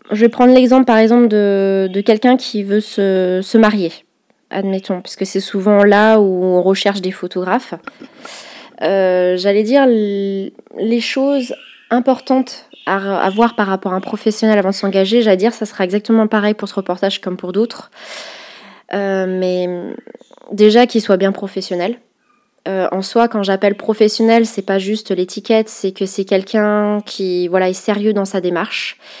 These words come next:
quelqu'un qui saura vraiment vous guider et qui va pas vous planter, euh, le jour du shooting.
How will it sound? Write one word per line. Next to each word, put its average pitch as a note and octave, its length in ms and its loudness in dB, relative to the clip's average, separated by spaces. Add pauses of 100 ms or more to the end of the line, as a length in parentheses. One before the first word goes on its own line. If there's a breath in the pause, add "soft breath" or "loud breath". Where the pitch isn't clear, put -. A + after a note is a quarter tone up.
(240 loud breath)
quelqu'un A3+ 300 0
qui A3+ 140 -6
saura F#3+ 260 -2
vraiment G#3 320 4
vous G#3+ 140 0
guider G3+ 420 0
et A3+ 80 2
qui G#3 140 -4
va F3+ 100 -2
pas G#3 160 -2
vous F#3+ 240 -6
planter, G#3 680 -2
euh, E3 460 -2
le F3+ 140 -4
jour G3+ 260 -6
du G3+ 80 -8
shooting. F#3 460 -10